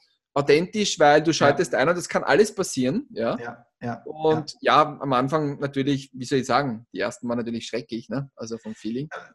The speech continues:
Speaker 2: Das, das, das Interessante ist ja, was mir so gefällt, ist generell, wenn man lange Videos macht, ja. Also wie ich zum Beispiel das Archiv auf YouTube seit dem Jahre zweitausendfünfzehn.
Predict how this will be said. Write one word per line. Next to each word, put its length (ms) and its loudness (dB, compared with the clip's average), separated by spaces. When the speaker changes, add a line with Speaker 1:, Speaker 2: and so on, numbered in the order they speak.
Speaker 2:
Das, 160 -4
das, 260 -6
das 200 -8
Interessante 600 -6
ist 140 -8
ja, 100 -4
was 160 -6
mir 100 -6
so 120 -8
gefällt, 280 -2
ist 140 -6
generell, 320 -2
wenn 120 -2
man 220 -4
lange 420 0
Videos 440 -4
macht, 300 -2
ja. 220 4
Also 220 -4
wie 60 -2
ich 120 -10
zum 120 -2
Beispiel 240 -2
das 180 0
Archiv 400 -4
auf 140 -6
YouTube 400 -6
seit 380 -2
dem 140 -2
Jahre 300 2
zweitausendfünfzehn. 960 -4